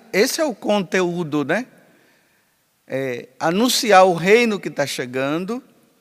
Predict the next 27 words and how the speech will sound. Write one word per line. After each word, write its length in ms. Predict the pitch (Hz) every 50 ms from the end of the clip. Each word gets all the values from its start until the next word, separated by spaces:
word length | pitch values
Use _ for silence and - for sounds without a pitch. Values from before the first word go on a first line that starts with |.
| _ _ _ _ _ _ _ _ _ _ _ _ _
que 220 | - 175 175 165 160
é 140 | 160 165 160
Jesus, 720 | 143 156 151 139 127 123 135 147 170 220 254 - - - _ _ _ - - _ _ _
que 140 | - 214 214
vai 260 | 170 190 208 233 262
nos 160 | 254 254 226
levar 320 | 233 220 226 214 190 214 214
um 120 | 220 202
dia 200 | 170 151 208 226
para 200 | 220 - 202 190
o 40 | 160
reino 380 | 160 175 196 220 240 226 214
dos 180 | 185 156 151 143
céus, 580 | - - 147 139 147 151 160 196 220 - - - _ _ _ _ - - - - _ _ -
mas 440 | - 135 156 170 190 208 196 - -
que 220 | - - 208 202
há 140 | 196 214 226
uma 240 | 240 240 233 226 220
necessidade 760 | 233 226 214 - 220 220 - 233 180 160 170 175 190 190
no 160 | 196 202 202 185
coração 480 | 190 196 190 202 190 185 - 202 202
do 160 | 190 175 175
homem 300 | 160 160 180 190 208 202
de 340 | 180 156 170 202 214 226 220 - - - _ _
mudança 1040 | - 165 165 175 185 202 226 285 330 269 180 156 202 220 247 294 269 - - 285 277
de 200 | 277 240 254 262
vida. 680 | 233 175 160 175 208 202 165 151 143 127 113 113 -